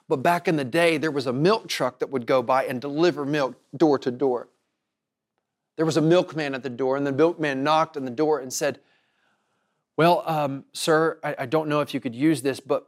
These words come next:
my truck just broke down right in front of your, of, of this house, and I, I think I need to just, I can, can you use the milk? I, I wanna gift the milk to you, because if I don't, it's just gonna go bad, so could you use it?"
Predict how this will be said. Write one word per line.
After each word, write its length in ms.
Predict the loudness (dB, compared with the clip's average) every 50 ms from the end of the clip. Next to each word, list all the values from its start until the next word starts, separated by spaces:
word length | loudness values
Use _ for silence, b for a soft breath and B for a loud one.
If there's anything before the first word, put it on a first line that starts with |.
| _ _ -8
my 360 | -4 -2 0 0 0 -2 -4 -8
truck 380 | -14 -8 0 2 2 2 2 -2
just 280 | -6 -8 -8 -8 -10
broke 300 | -6 -4 -4 -4 -4 -4
down 400 | -6 -6 -6 -6 -6 -6 -8 -6
right 240 | -4 -2 -2 -2 -2
in 120 | -4 -10 -12
front 360 | -12 -10 -8 -8 -8 -6 -8
of 160 | -12 -12 -8
your, 320 | -6 -4 -4 -4 -4 -8 -12 _ _ _ _ -4
of, 220 | -4 -4 -4 -8 _
of 180 | -2 -2 0 2
this 240 | 0 0 0 0 -2
house, 540 | -2 -2 2 2 4 4 4 2 0 -6 -10 -12
and 340 | -10 -8 -6 -6 -8 -8 -10 _ _
I, 360 | 0 2 2 2 0 -2 -6 -10 _ _ _
I 140 | -10 -10 -10
think 340 | -10 -10 -8 -8 -8 -8 -8 -8
I 120 | -6 -6
need 200 | -4 -6 -6 -8
to 60 | -8
just, 320 | -10 -10 -8 -8 -8 -10 -8 _
I 120 | -10 -10
can, 240 | -8 -12 -14 -14 -16 _ _
can 140 | -8 -6 -2
you 100 | -2 0
use 200 | 0 0 0 -2
the 100 | -2 -2
milk? 400 | -2 0 0 0 0 -2 -4 _ _ _ _ -4
I, 140 | -2 -2
I 120 | -2 -2 -4
wanna 200 | -4 -4 -6 -6
gift 460 | -4 -2 -2 -2 -2 -6 -14 -20 _ _ _
the 80 | -8 -4
milk 300 | -2 -2 -2 -4 -4 -6
to 100 | -6 0
you, 120 | 2 2 4
because 280 | 2 2 -4 -6 -8
if 100 | -2 0
I 100 | 0 0
don't, 380 | 0 0 -2 -2 0 0 -2 -4
it's 100 | -8 -8
just 180 | -8 -8 -6 -4
gonna 140 | -4 -4 0
go 140 | 2 0 2
bad, 320 | 4 4 4 4 4 0
so 140 | -6 -10 -10
could 180 | -8 -8 -10
you 120 | -8 -8 -6
use 260 | -2 -2 -2 -2 -4
it?" 120 | -8 -12